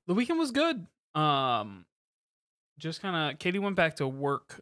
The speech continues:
on Monday, so she had all last week off, and then,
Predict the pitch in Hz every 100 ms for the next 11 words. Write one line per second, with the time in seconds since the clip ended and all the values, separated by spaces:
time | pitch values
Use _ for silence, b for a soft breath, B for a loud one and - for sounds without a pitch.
0 | - 151 143 139 127 110 151 - 139 151
1 | 143 143 135 131 147 135 131 127 - 135
2 | 127